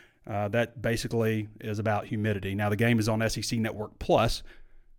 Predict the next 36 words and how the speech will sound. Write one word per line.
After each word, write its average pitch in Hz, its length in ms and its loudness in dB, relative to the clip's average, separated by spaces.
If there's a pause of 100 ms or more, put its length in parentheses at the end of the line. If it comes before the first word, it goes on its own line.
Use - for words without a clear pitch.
(200)
I'll 110 140 -4
let 110 180 2
you 117 60 -4
guys 110 320 0
know 110 140 0
how 107 180 2
to 107 260 0
access 104 420 -2
the 104 100 -6
game. 101 260 0
I'll 113 60 4
probably 110 380 0
put 107 200 -6
something 113 220 -4
up 101 120 -4
here 101 140 -2
Thursday. 98 640 0 (320)
But 113 100 4
if 113 100 0
you 170 120 10
have 135 160 10
S 131 180 6
E 120 80 0
C 120 160 2
Network, 123 560 4 (140)
you, 110 120 -4
like, 104 160 0
you 123 80 0
can 113 100 2
get 117 120 4
it 113 80 2
on 110 140 2
your 107 100 2
regular 110 320 2
channel 113 300 0
guide, 113 320 4